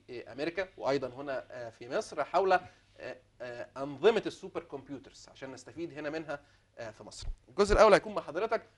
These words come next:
الجزء الثاني بترشيح حضرتك هيبقى معانا اتنين من أهم أو من أفضل خمسة، آه، علماء، آه، في العالم وهم مصريين، الدكتور طارق الغزاوي والدكتور،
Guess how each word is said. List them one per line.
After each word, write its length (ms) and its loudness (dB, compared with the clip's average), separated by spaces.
الجزء 240 0
الثاني 400 10
بترشيح 380 10
حضرتك 400 -2
هيبقى 240 -4
معانا 220 -2
اتنين 520 -6
من 200 -6
أهم 360 -4
أو 80 -8
من 140 -8
أفضل 240 0
خمسة، 480 12
آه، 260 -4
علماء، 640 -4
آه، 120 0
في 420 -2
العالم 400 12
وهم 280 -6
مصريين، 640 8
الدكتور 420 4
طارق 300 12
الغزاوي 360 8
والدكتور، 420 -8